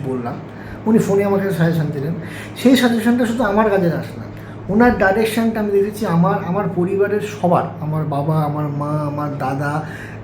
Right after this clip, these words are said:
যারা আছে, যাদের সঙ্গে আমি আলোচনা করি, they all been benefited। মানে তাদের মধ্যে একটা উৎফুল্ল তৈরি হয়। আমার দাদার মধ্যে, দাদা ধরুন, দাদা তো actually, আহ,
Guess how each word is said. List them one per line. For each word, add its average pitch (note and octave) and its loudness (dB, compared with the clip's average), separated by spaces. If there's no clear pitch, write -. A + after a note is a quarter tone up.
যারা G#3 10
আছে, F#3+ 2
যাদের E3+ 0
সঙ্গে B3 2
আমি G#3 2
আলোচনা E3 2
করি, D3+ -4
they G3+ 4
all A3 2
been F3 0
benefited। E3 2
মানে F#3+ 4
তাদের G#3+ 6
মধ্যে A3+ 4
একটা A#3 4
উৎফুল্ল A3 2
তৈরি E3 2
হয়। E3+ 4
আমার F#3+ 2
দাদার G#3+ 4
মধ্যে, E3+ 0
দাদা D3 -2
ধরুন, G3 0
দাদা F3 0
তো G#3 2
actually, F#3+ -2
আহ, D#3+ -2